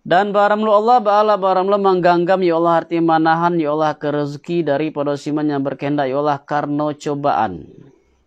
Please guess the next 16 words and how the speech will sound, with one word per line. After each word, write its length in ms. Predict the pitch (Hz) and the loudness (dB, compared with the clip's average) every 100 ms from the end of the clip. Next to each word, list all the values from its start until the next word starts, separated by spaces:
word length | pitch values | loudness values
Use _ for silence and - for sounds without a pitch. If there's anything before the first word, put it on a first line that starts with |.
| _ _ _ _ _ _ - | _ _ _ _ _ _ -18
Dan 560 | 120 120 120 113 113 113 | -6 -2 -2 -2 -2 -4
menghamparkan, 960 | 113 110 110 107 127 143 147 156 135 | -4 -6 -6 -6 -4 -4 -4 -4 -2
ya 160 | 127 123 | -2 -4
Allah, 240 | 131 120 | -4 -6
arti 160 | 117 120 | -6 -6
melawihkan, 880 | 113 113 113 107 113 123 - 127 113 | -4 -2 -2 -2 -4 -6 -6 -6 -6
ya 80 | |
Allah, 320 | 104 113 113 87 | -6 -6 -6 -8
akan 320 | - 110 101 | -10 -8 -8
ya 160 | 98 | -6
rezeki 480 | 113 123 - 151 143 | -8 -10 -14 -14 -12
bagi 320 | 131 117 113 | -10 -8 -8
siman 400 | 110 - 113 110 | -8 -8 -8 -6
yang 80 | 101 | -6
berkehendak, 480 | 104 104 110 110 98 | -8 -10 -10 -8 -10
ya 240 | 95 92 | -10 -10